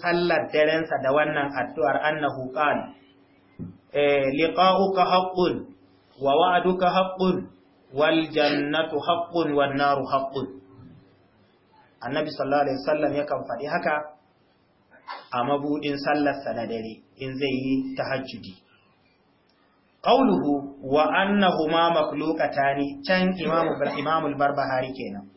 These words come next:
Yace, "Wa annahuma makhluqatani", ay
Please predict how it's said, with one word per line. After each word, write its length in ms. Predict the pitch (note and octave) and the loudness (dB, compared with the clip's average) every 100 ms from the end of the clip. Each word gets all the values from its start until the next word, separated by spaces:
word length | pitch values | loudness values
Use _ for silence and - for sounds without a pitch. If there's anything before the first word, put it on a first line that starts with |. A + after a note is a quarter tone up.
| - A#2+ - - _ | -20 -20 -20 -20 _
Yace, 560 | C#3+ F#3+ G3 F3+ B2+ - | 0 2 2 0 -2 0
"Wa 160 | D3 E3 | 2 4
annahuma 800 | G3 G#3 F#3+ D#3 D3+ E3 E3+ E3 | 4 4 2 2 0 2 2 2
makhluqatani", 1200 | D3+ C#3+ D3+ E3 E3 C3+ - C#3 C#3 C#3 C#3 - - - | 0 -2 -2 -2 0 -4 -2 0 0 -2 -6 -12 -18 -6
ay 200 | D#3+ G3 | 0 2